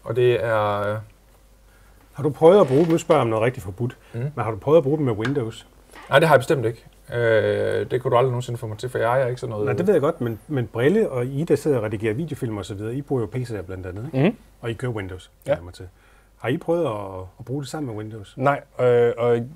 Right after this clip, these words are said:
Speaker 3: vores computer her har jo ikke engang Bluetooth. Så, så,
Speaker 2: Nå.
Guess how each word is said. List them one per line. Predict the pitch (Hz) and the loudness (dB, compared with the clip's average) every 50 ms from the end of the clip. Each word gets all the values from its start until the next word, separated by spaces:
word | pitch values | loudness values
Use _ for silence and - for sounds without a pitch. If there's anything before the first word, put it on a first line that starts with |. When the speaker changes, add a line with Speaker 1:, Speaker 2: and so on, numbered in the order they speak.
| - _ _ _ _ | -20 _ _ _ _
Speaker 3:
vores | 127 123 123 120 123 127 131 123 - | -14 -12 -10 -4 2 4 4 4 4
computer | - 123 113 151 156 147 | 0 2 4 6 6 6
her | 127 135 123 113 | 6 6 4 4
har | 113 110 | 2 2
jo | 107 | 2
ikke | 113 127 | 2 0
engang | 131 131 120 117 113 110 | 0 0 0 -2 -2 -2
Bluetooth. | 123 131 127 - 113 107 107 - _ _ _ _ _ _ _ _ | -2 -2 -2 -2 -6 -12 -12 -14 _ _ _ _ _ _ _ _
Så, | - - 131 | -12 -8 -8
så, | 117 117 | -6 -6
Speaker 2:
Nå. | 120 120 | -6 -8